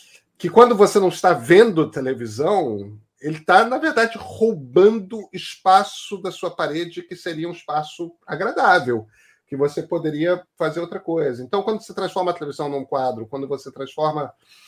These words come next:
é, quando você bota ela num projetor, ou seja, ela não precisa estar em lugar nenhum, você tá, de certa forma, resolvendo isso, né?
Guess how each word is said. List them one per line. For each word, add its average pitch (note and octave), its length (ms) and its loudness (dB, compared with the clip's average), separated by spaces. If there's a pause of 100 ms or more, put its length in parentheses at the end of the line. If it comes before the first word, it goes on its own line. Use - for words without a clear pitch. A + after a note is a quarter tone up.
(580)
é, C#3 240 8
quando F3+ 320 4
você E3+ 680 0 (380)
bota E3 520 4
ela D#3 320 4
num C#3+ 160 -4
projetor, D3 640 0
ou C3+ 80 0
seja, C#3 340 -4
ela C3+ 100 -4
não C#3 120 -6
precisa - 200 -8
estar C3+ 200 -8
em A#2+ 80 -6
lugar A2+ 320 -8
nenhum, B2 520 -6 (500)
você D3+ 220 0
tá, F#3 140 4
de F#3 80 -2
certa F#3 340 0
forma, F3 340 0
resolvendo F3+ 640 -2
isso, E3 360 -6
né? C3+ 260 -6